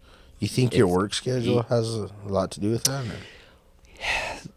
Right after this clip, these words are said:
Speaker 2: I mean, I, it doesn't help. I would, I would imagine the graveyard. Um, that's just, that, that's a whole nother story, you know?
Speaker 1: Yeah.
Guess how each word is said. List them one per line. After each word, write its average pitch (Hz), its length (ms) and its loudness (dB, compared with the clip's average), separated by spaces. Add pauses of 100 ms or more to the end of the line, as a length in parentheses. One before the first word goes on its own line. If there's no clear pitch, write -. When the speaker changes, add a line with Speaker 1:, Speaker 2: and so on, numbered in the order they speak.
(600)
Speaker 2:
I 151 80 6
mean, 180 180 10
I, 117 120 6
it 123 180 4
doesn't 135 280 10
help. 156 400 6
I 117 120 8
would, 107 220 4
I 107 100 4
would 107 120 4
imagine 117 500 4
the 104 60 2
graveyard. 107 840 4
Um, 95 640 -2 (440)
that's 110 200 -2
just, 113 180 2
that, 110 220 2
that's 101 240 4
a 95 60 2
whole 101 160 2
nother 95 200 2
story, 107 540 2
you 101 140 4
know? 98 260 4 (460)
Speaker 1:
Yeah. 82 180 -6